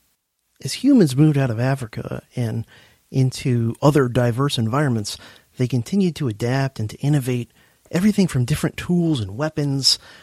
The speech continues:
to different types of clothing and nets and other fishing devices, various sorts of containers, even pottery came about during the Paleolithic.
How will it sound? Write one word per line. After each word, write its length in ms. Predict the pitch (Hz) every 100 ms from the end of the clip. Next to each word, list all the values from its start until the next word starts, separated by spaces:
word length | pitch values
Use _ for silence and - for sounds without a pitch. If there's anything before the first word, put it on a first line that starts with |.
| _ -
to 300 | 131 113 110
different 320 | 123 - -
types 260 | 139 123
of 160 | 101 -
clothing 680 | - 156 165 147 147 143 127
and 260 | 98 98 117
nets 380 | 131 135 -
and 80 | 104
other 160 | 120 120
fishing 340 | - 127 120
devices, 800 | 113 107 120 120 123 120 - - - - - _
various 360 | 120 135 135 123
sorts 260 | 135 120
of 100 | 113
containers, 680 | - 101 - 147 139 131 120
even 240 | 185 196 147
pottery 480 | - 165 160 107 104
came 240 | 120 110
about 320 | 104 104 -
during 260 | 120 113 107
the 60 |
Paleolithic. 920 | 101 127 113 104 101 107 - - -